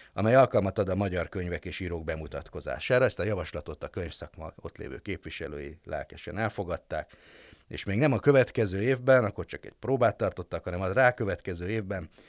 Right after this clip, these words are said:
ezerkilencszázhuszonkilencben meg is tartották az első ünnepi könyvhetet, ráadásul a ma szokásosnál kicsit korábban, május tizenkettő és május huszadika között.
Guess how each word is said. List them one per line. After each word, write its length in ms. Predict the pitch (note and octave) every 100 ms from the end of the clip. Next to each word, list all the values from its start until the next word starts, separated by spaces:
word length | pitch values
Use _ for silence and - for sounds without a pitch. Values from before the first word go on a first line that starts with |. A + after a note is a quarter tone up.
| - - _
ezerkilencszázhuszonkilencben 1700 | - D#3 B2+ G2+ A2+ F#2 G2 F2 - B2 - E2+ G2 A#2+ G2+ F2+ F#2
meg 140 | G2+ F#2+
is 120 | -
tartották 560 | F#2+ F#2 F2 - E2+
az 100 | F#2+
első 380 | F#2+ G#2 - F2
ünnepi 380 | G#2 G2 D#2 D#2
könyvhetet, 600 | - A2+ - G2+ G2 - - - - - _ _
ráadásul 600 | - B2+ C3 A2 G#2+ G2+
a 60 | F#2
ma 160 | F#2+ F2+
szokásosnál 680 | - E2 E2 E2+ - D#2+
kicsit 300 | - C#3+ A2+
korábban, 440 | - G2 F2+ E2 E2
május 340 | G#2 G2 F2
tizenkettő 640 | - G2+ E2+ - G2+ - F2
és 160 | D#2
május 400 | - G2 F2 D#2
huszadika 540 | - G#2+ - F2+ D#2+ D#2+
között. 500 | - D#2+ D2+ -